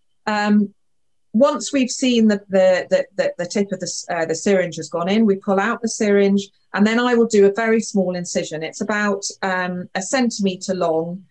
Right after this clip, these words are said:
um, and a few millimeters deep, cutting through the skin. We then use a trocar, which is like a thin metal tube with a very sharp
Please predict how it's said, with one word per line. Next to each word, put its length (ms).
um, 280
and 120
a 40
few 300
millimeters 640
deep, 280
cutting 340
through 260
the 60
skin. 540
We 60
then 240
use 200
a 80
trocar, 800
which 160
is 140
like 240
a 40
thin 440
metal 360
tube 460
with 120
a 60
very 260
sharp 420